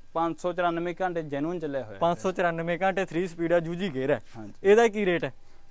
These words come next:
Speaker 1: ਇਹਦਾ ਰੇਟ ਵੀਰੇ ਕਰ ਲਾਂਗੇ ਆਪਾਂ ਮੌਕੇ ਤੇ।
Speaker 2: ਅੱਛਾ, ਮੌਕੇ ਤੇ ਹੋ ਜਾਊਗਾ। ਤੇ
Speaker 1: ਹਾਂਜੀ।
Speaker 2: ਜਿਹੜਾ ਉਹ ਖੜਾ ਵਾ ਲੱਗਦਾ ਤਾਂ ਆਪਾਂ ਉਹ ਵੀ ਦਿਖਾ ਦਿੰਦੇ ਆ, ਨੰਬਰ ਬਰਨਾਲੇ ਦਾ।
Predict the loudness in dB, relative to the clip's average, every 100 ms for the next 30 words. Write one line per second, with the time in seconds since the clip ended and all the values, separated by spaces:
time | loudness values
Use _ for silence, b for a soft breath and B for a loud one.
0 | -18 -10 -6 0 0 2 0 -2 -4 -4
1 | -2 -2 -4 -4 -8 -8 -8 -8 -10 -12
2 | -12 -8 -4 -2 2 2 2 0 2 2
3 | 0 -2 -2 -6 -4 0 4 8 10 8
4 | 8 8 10 8 8 4 6 4 4 2
5 | 2 0 2 4 4 2 2 8 10 12
6 | 10 10 8 6